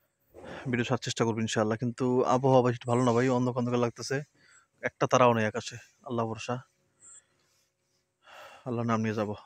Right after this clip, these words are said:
যাক, ভালো থাকবেন সবাই। আল্লাহ যেন দেশের এই অবস্থা ঠিক করে, আর যারা অন্যায় করতেছে তাদের জন্য বিচার করে। সামর্থ্য নাই বলার।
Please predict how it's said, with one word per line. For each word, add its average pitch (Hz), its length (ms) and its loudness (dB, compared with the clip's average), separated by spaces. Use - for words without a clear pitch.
যাক, 120 120 -4
ভালো 123 180 2
থাকবেন 131 260 2
সবাই। 135 200 2
আল্লাহ 131 160 4
যেন 127 160 -2
দেশের 127 240 -4
এই 123 80 -2
অবস্থা 127 400 -4
ঠিক 131 220 -6
করে, 135 180 0
আর 127 120 -6
যারা 131 180 2
অন্যায় 131 240 0
করতেছে 143 280 -2
তাদের 135 180 4
জন্য 123 200 0
বিচার 117 180 -2
করে। 110 180 -4
সামর্থ্য 131 360 -2
নাই 127 180 0
বলার। 127 220 0